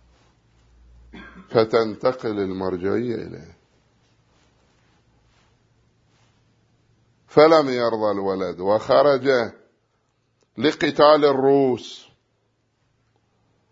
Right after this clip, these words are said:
خرج من العراق إلى إيران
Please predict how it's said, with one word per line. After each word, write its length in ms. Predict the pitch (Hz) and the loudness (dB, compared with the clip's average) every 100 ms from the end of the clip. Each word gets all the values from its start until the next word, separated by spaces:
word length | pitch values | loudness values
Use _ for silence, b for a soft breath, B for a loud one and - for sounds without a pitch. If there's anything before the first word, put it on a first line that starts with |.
| _ _ _ _ _ | _ _ _ _ _
خرج 380 | - 120 113 104 | 0 2 2 0
من 240 | 113 127 139 | -4 -2 0
العراق 680 | 131 120 120 117 107 - - | 0 0 0 -2 -4 -8 -4
إلى 360 | 123 131 127 | 0 2 2
إيران 720 | 120 131 127 127 120 110 110 | 0 0 0 0 0 -4 -10